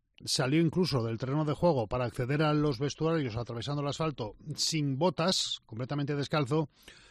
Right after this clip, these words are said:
pero parece que eso no ha sido óbice para impedirle estar hoy con el resto de sus compañeros. Pero Lerin se está encontrando en España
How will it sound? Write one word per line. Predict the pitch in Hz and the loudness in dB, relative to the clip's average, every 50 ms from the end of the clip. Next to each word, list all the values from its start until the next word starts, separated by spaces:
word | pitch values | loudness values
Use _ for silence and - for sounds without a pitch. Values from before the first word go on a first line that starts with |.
| - _ _ | -20 _ _
pero | - 135 147 147 | -4 -2 -2 -2
parece | 117 - 123 131 127 - 147 127 | -2 -2 -2 -2 -2 -2 -4 -4
que | - 127 | -2 -2
eso | 120 - 151 139 | -2 0 0 0
no | 135 131 127 127 131 | 0 0 0 0 0
ha | 123 | 0
sido | - - 135 123 123 | 0 -2 -2 -2 -2
óbice | 127 127 131 - 151 139 | 0 -2 -2 -2 -2 -2
para | 113 131 123 120 117 | -2 -2 -2 0 0
impedirle | 120 117 104 - 120 107 131 127 127 123 | -2 -2 -2 -4 -4 -4 -2 -2 -2 -2
estar | - - 127 117 | -2 -2 -4 -2
hoy | 117 120 120 - - - - - - - | -2 -2 -4 -4 -8 -14 -20 -20 -16 -10
con | - 131 117 117 | -6 -4 -4 -4
el | 113 | -4
resto | 110 117 117 - - 117 | -6 -6 -6 -8 -8 -8
de | 104 104 | -8 -8
sus | - - 101 - | -8 -8 -10 -10
compañeros. | - 107 95 90 - - 82 - - - - - - - - - - - - - - - - - - _ _ _ _ _ _ _ _ _ _ _ _ _ _ _ _ _ _ - | -10 -12 -12 -12 -14 -16 -18 -18 -16 -14 -14 -14 -16 -16 -18 -18 -18 -18 -18 -18 -20 -20 -20 -20 -20 _ _ _ _ _ _ _ _ _ _ _ _ _ _ _ _ _ _ -2
Pero | 175 170 175 | 0 2 2
Lerin | 175 202 226 220 220 226 240 226 185 - - _ | 4 4 4 4 2 2 0 -2 -4 -8 -14 _
se | - - - 160 | -10 -6 -4 -4
está | 147 - - 180 | -2 -2 -2 -2
encontrando | 185 180 - 185 180 - 170 175 175 180 196 214 202 165 | -2 0 0 0 0 0 0 0 0 0 0 0 0 0
en | 170 147 | -2 -2
España | 131 - - 165 165 170 180 190 202 180 | -2 -2 0 2 2 4 4 2 2 0